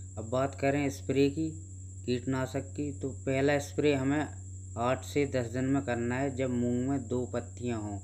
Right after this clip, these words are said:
क्योंकि उस टाइम पत्ते काटने वाला एक कीड़ा लगता है।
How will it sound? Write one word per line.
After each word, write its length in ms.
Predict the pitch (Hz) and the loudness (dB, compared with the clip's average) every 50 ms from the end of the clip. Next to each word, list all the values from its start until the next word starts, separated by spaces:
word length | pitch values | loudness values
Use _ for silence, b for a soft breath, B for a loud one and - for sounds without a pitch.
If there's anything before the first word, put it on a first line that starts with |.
| - - B B B B B B B B B - - | -10 -12 B B B B B B B B B -8 -6
क्योंकि 240 | 127 123 - - | -4 -4 0 2
उस 260 | 135 131 131 - - - | 2 2 0 -2 -2 0
टाइम 200 | 143 139 147 147 | 2 2 2 2
पत्ते 400 | - - 127 - - - 147 139 | 0 -2 -2 -2 -2 0 0 0
काटने 380 | 135 135 131 127 123 135 131 131 | 2 2 0 0 0 0 -2 0
वाला 280 | 127 127 127 127 131 | 2 2 2 2 2
एक 180 | 131 131 92 - | 0 0 -2 -2
कीड़ा 260 | 131 127 127 127 127 | -2 0 0 0 0
लगता 360 | 123 113 110 101 - - 131 | 0 0 -2 -4 -4 -4 -2
है। 140 | 131 143 160 | -2 -2 -4